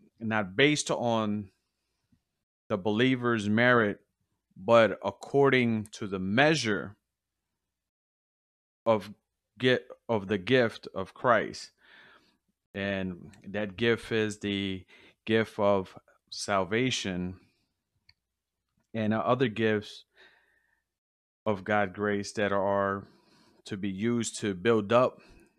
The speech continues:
the body of Christ and to edify the church. Amen.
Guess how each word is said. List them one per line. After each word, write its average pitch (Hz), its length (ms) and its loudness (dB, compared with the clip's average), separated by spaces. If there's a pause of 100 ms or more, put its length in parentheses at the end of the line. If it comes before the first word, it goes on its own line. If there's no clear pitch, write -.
(140)
the 101 80 -2
body 98 340 2
of 92 160 -6
Christ 92 420 -2
and 92 140 -8
to 95 400 -4
edify 104 720 2 (580)
the 90 240 -6
church. - 680 -6 (1120)
Amen. 98 400 -6